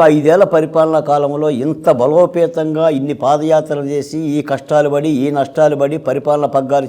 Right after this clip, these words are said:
చేతబట్టుకున్న జగన్మోహన్ రెడ్డి గారు ఐదేళ్లలో ఆ పార్టీలో ఉన్న ఈ గుల్లతనం,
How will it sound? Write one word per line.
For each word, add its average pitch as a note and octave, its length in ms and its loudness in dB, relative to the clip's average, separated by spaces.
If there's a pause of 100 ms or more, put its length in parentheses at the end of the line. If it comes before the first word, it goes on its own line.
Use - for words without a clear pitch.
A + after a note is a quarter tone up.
చేతబట్టుకున్న C3 520 -6
జగన్మోహన్ C#3 580 -8
రెడ్డి C3 200 -8
గారు C3+ 240 -2
ఐదేళ్లలో F3 760 2 (200)
ఆ B2+ 120 0
పార్టీలో D#3 800 0 (340)
ఉన్న C#3+ 160 -2
ఈ C3+ 320 2
గుల్లతనం, A#2+ 680 0